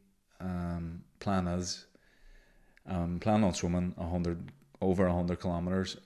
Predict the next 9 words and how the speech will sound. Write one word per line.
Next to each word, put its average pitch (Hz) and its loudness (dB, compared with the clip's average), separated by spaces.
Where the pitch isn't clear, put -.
in 85 -6
memory 90 2
of, 85 -2
um, 85 -6
a 90 -6
hundred 90 0
and 87 -4
three 92 0
individuals 90 2